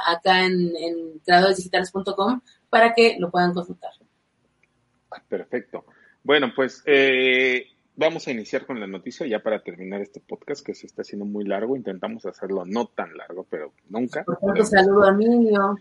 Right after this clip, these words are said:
Speaker 1: que se, son como veinte minutos.
Speaker 2: Eh, Emilio, gracias, que esté aquí
Speaker 1: Emilio.
Speaker 2: escuchándonos las dos horas.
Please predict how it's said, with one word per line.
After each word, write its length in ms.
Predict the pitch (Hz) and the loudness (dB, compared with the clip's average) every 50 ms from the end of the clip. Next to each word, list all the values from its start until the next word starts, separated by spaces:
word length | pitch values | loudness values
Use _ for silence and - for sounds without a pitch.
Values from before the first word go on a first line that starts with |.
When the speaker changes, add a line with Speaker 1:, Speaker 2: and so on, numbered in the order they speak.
| - - | -10 -14
Speaker 1:
que 80 | 180 | -16
se, 360 | 180 - 185 180 - _ 185 | -10 -8 -8 -10 -10 _ -20
son 220 | 180 - 185 185 185 | -12 -6 -6 -4 -4
como 220 | 196 190 185 175 | -2 -2 0 2
veinte 260 | 185 185 190 185 196 | 2 2 2 2 2
minutos. 240 | 190 190 190 185 120 | 2 2 4 4 4
Speaker 2:
Eh, 240 | 117 117 117 113 110 | 4 4 4 4 4
Emilio, 400 | 110 110 117 131 135 135 131 123 | 4 2 2 2 4 4 4 6
gracias, 420 | 120 110 117 120 - 139 139 135 | 6 4 2 2 0 -4 -4 -2
que 80 | - 165 | -2 -2
esté 200 | 165 165 - 175 | -2 0 0 0
aquí 140 | 196 214 233 | 0 2 2
Speaker 1:
Emilio. 160 | 254 302 - | 2 2 2
Speaker 2:
escuchándonos 640 | 214 214 - - - - 113 113 120 113 113 107 98 | 0 -2 -4 -8 -8 -6 -4 -2 -2 -2 -2 -4 -2
las 220 | 113 98 90 87 104 | -2 -2 -2 -2 -4
dos 200 | 107 - - 127 | -8 -6 -2 0
horas. 480 | 117 123 156 170 - - - - - | 0 0 0 -4 -8 -14 -16 -18 -20